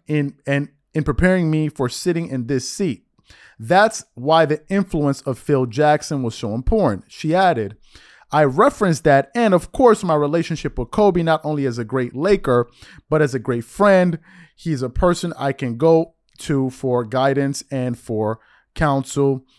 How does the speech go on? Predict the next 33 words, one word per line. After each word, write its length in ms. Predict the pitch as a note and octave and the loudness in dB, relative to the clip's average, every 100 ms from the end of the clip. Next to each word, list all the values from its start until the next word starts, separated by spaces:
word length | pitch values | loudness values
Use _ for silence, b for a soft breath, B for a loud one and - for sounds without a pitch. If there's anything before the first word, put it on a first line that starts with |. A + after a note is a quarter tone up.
| b | b
And 120 | A#2+ | -6
then, 80 | B2 | -4
of 140 | A#2 - | -6 -4
course, 340 | C3+ B2 - | -2 -2 -4
Shaq 460 | - - C3+ A#2 - | -10 -6 -4 -4 -6
had 200 | B2+ A2+ | -6 -4
his 180 | A2+ G#2 | -4 -6
own 220 | G#2+ G#2+ | -6 -6
response, 600 | G#2 - - G2 G2 - - | -8 -8 -12 -10 -10 -14 -14
uh, 240 | G#2 G2 - | -12 -12 -12
to 100 | - | -10
that. 220 | G#2+ G2 - | -10 -10 -6
So 280 | C#3+ A#2 - B B B B | -4 -4 -10 B B B B
that's 340 | A#2+ A3+ A#3+ | 4 4 4
her 140 | F3 D#3 | 0 0
reasoning 460 | D3+ D3+ C3+ C3+ | 0 -2 -2 -6
behind 340 | A2 G#2 G#2 G2 | -6 -10 -12 -12
the 60 | |
list, 340 | F2 D2 - - | -14 -16 -10 2
her 160 | D#3+ | 2
list, 340 | A#2+ F2 - - | 2 -8 -20 -20
excuse 340 | - - G#3 | -20 -14 -12
me. 80 | F#2 | -10
Here 140 | F2 D#3 | -6 -4
are 20 | |
my 120 | B2+ | -4
thoughts. 400 | G#2+ G2 D2 - _ _ _ - - _ _ _ _ b b b b b - | -6 -8 -10 -20 _ _ _ -20 -20 _ _ _ _ b b b b b -2
Um, 420 | D#3+ D#3+ D#3+ - - | 4 4 2 -4 -8
now 320 | D3 D#3+ G3 | 0 4 6
that 140 | G3+ | 6
I've 200 | F3 C#3+ | 6 4
heard 180 | D3 E3+ | 4 4
her 180 | D#3 D#3 | 6 4